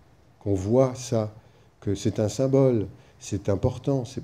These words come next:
le, il y a, il y a huit, il y a huit, il y a huit hectares autour pour le public. C'est pas les deux mille trois cents mètres carrés,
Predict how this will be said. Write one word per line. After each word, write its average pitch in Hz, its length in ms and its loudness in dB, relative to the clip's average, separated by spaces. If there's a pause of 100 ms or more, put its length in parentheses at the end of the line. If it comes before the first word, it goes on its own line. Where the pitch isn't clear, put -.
(120)
le, 139 160 4
il 160 80 -2
y 151 60 6
a, 156 60 6
il 170 100 -2
y 160 60 6
a 170 40 8
huit, 170 220 4
il 131 60 -8
y 139 60 4
a 139 40 8
huit, 156 160 2
il 151 120 -2
y 139 60 6
a 147 40 6
huit 170 200 0
hectares 156 460 0
autour 98 340 -4
pour 98 160 -4
le 98 80 -4
public. 95 480 -10 (280)
C'est 120 180 -2
pas 139 140 6
les 110 120 2
deux 110 140 0
mille 113 300 0
trois 110 200 -2
cents 107 200 -4
mètres 98 200 -2
carrés, 101 420 -2